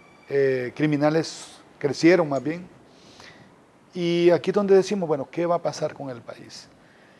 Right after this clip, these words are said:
Es bien difícil controlarlo, somos un país pobre, eh,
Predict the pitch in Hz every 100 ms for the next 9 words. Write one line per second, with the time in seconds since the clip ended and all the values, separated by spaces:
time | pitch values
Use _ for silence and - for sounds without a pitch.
0 | _ _ 156 151 170 165 180 202 - 175
1 | 185 - _ _ - _ _ _ - 156
2 | 139 143 143 151 214 - _ - 160 151
3 | 139 143 131 117 117 - - 214 175 170
4 | - _ _ _ _ _ _ _ _ _
5 | _ 131 127 123 120